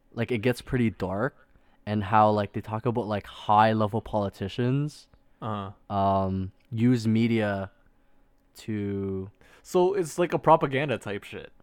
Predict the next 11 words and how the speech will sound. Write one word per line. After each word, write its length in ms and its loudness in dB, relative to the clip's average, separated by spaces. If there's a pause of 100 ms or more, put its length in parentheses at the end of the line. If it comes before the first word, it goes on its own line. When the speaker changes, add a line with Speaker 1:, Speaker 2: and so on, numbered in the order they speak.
(280)
Speaker 1:
Propaganda, 680 4
but, 160 0
like, 120 -2
kind 240 -2
of, 120 0
like, 260 0 (540)
it's 200 -10 (200)
kind 200 -12
of 80 -12
fucked 300 -14
up. 200 -8